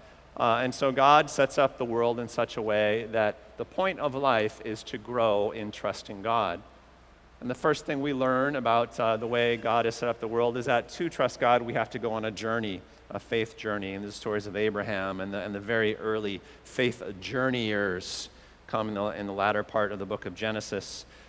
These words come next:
Uh, the journey of faith is a journey of purpose instead of a journey of security. It's always a journey into some degree of uncertainty, and it always involves trying to walk out the purpose that the Lord gives to you, the calling that the Lord gives to you.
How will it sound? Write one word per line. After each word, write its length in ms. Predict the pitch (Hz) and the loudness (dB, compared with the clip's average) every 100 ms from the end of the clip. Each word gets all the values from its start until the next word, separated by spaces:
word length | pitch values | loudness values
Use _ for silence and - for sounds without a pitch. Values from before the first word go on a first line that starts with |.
| - - | -10 -2
Uh, 140 | 117 | 0
the 100 | 110 | 0
journey 360 | 113 156 165 143 | 0 0 2 0
of 100 | - | 0
faith 400 | 139 135 139 - | 2 2 2 -4
is 160 | 117 | -6
a 60 | 113 | -4
journey 340 | 120 135 131 | -2 0 0
of 160 | 117 - | -2 -2
purpose 680 | - 202 123 95 - - - - - - - - | 2 2 2 -4 -4 -10 -12 -20 -20 -20 -20 -14
instead 300 | 104 - 120 | -12 -2 0
of 100 | 110 | 0
a 60 | 110 | -2
journey 340 | 113 110 107 | -2 0 0
of 100 | 101 | -4
security. 680 | - - 113 107 98 98 85 - - - | -8 -8 0 0 0 -6 -8 -14 -20 -12
It's 180 | 104 - | -4 2
always 360 | 131 151 151 | 2 2 0
a 80 | 143 | -2
journey 560 | 120 127 131 131 131 - | -2 -2 0 0 0 -2
into 600 | 120 123 - 123 117 123 - - - | -6 -6 -4 -4 -2 -6 -10 -20 -20
some 300 | - 139 139 | -4 -2 -2
degree 280 | 131 127 123 | -2 0 0
of 100 | 117 | 0
uncertainty, 800 | 120 - 127 104 101 - 98 104 - - - - | -2 -2 -4 -4 -6 -6 -6 -6 -12 -20 -20 -4
and 160 | 117 117 | -2 0
it 60 | |
always 540 | - 127 127 131 127 117 | 0 0 2 2 0 -2
involves 520 | 123 104 98 101 104 | -4 0 0 0 -2
trying 280 | - 110 104 | -6 -6 -6
to 140 | - | -6
walk 340 | 101 107 104 107 | 0 2 2 2
out 400 | 98 101 - 107 | 2 0 -4 -14
the 60 | |
purpose 420 | - 104 - 101 | -8 -6 -6 -8
that 240 | - 98 - | -4 -6 -4
the 80 | 104 | -6
Lord 260 | 101 95 | -4 -4
gives 220 | 104 104 | -6 -8
to 160 | - 98 | -8 -8
you, 180 | 98 85 - - - | -6 -8 -12 -20 -12
the 80 | 110 | -10
calling 440 | - 110 110 110 | -2 0 0 -2
that 140 | 104 - | -4 -4
the 80 | 95 | -4
Lord 280 | 101 98 | -4 -4
gives 320 | 87 110 107 - | -4 -4 -6 -8
to 140 | - | -6
you. 180 | 101 | -6